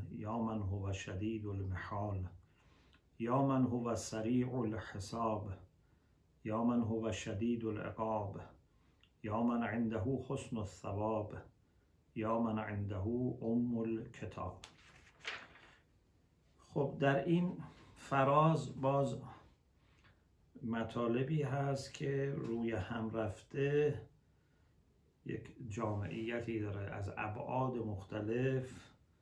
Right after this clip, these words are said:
اه، به عظمت الهی اشاره شده. ای کسی که برای او عزت و زیبایی است. بحث عزت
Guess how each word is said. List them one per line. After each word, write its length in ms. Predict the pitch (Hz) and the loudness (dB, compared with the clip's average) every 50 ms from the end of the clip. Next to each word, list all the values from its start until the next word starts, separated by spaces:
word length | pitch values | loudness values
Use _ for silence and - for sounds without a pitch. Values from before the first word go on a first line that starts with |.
| _ _ _ _ - _ _ _ _ - - _ _ - - _ _ - | _ _ _ _ -20 _ _ _ _ -20 -20 _ _ -20 -20 _ _ -10
اه، 220 | - 104 101 101 | -8 -6 -6 -6
به 520 | 104 107 110 107 104 101 98 98 98 - - - - - - - - - - - - - - _ _ _ _ - | -6 -4 -4 -4 -2 -2 -4 -4 -4 -8 -10 -14 -20 -20 -20 -20 -20 -20 -20 -20 -20 -20 -20 _ _ _ _ -12
عظمت 580 | - - 101 101 104 104 98 104 120 117 - - | -8 -6 -4 -2 -2 0 0 -2 -2 -4 -4 -4
الهی 840 | 110 95 98 101 101 98 95 90 98 110 117 117 120 120 120 - - _ _ _ _ - _ _ _ _ _ _ _ _ _ _ - | -4 -4 -2 -4 -2 -2 -2 -2 0 0 0 0 0 0 -2 -4 -6 _ _ _ _ -20 _ _ _ _ _ _ _ _ _ _ -8
اشاره 380 | - 98 - 107 101 95 98 | -6 -6 -4 -2 -2 -2 -2
شده. 380 | 92 - - 87 - - - 92 - - - _ _ _ _ _ _ _ _ _ _ _ _ - _ _ _ _ _ - - - _ _ _ _ - - - _ _ _ _ - | -2 -4 -6 -10 -10 -10 -10 -12 -12 -16 -20 _ _ _ _ _ _ _ _ _ _ _ _ -20 _ _ _ _ _ -20 -20 -20 _ _ _ _ -20 -20 -20 _ _ _ _ 0
ای 260 | - 147 160 180 175 175 | 6 8 8 8 6 4
کسی 480 | - - 160 160 156 - 165 160 160 | 2 0 0 0 0 2 2 2 2
که 480 | 156 - 160 156 156 156 151 151 - - - 117 113 113 | 2 2 2 4 6 6 4 4 2 -2 -4 -6 -4 -2
برای 520 | 120 120 120 117 123 127 135 143 147 147 | 0 0 0 2 4 4 4 4 4 2
او 540 | 151 - 127 143 147 147 147 151 - - - - 277 | 2 0 0 0 0 0 0 0 -2 -4 -10 -8 -2
عزت 800 | 123 113 110 104 101 101 110 127 131 135 139 139 - - - - - - - - - - | 0 0 0 0 -2 -4 -2 0 2 2 2 2 -2 -4 -10 -12 -14 -16 -20 -20 -14 -8
و 360 | 113 113 113 117 117 120 120 | -6 -4 -2 0 2 2 2
زیبایی 680 | 110 107 104 104 101 95 92 92 90 82 80 - 87 85 | 0 -2 -2 -2 -2 -2 -2 -4 -4 -6 -6 -8 -10 -12
است. 320 | 80 - - - - - - - - - _ _ _ _ _ _ _ _ _ _ _ - - - - - _ _ - _ _ _ _ _ _ _ _ _ _ _ _ _ _ _ - | -12 -14 -16 -18 -20 -20 -20 -20 -20 -20 _ _ _ _ _ _ _ _ _ _ _ -20 -20 -20 -20 -20 _ _ -20 _ _ _ _ _ _ _ _ _ _ _ _ _ _ _ -4
بحث 320 | - 185 170 - - - | 0 0 0 0 0 0
عزت 920 | 180 - - - 165 160 151 143 135 143 156 156 143 139 - - - - | 0 0 2 4 4 4 4 4 0 2 4 4 4 4 2 -2 -6 -12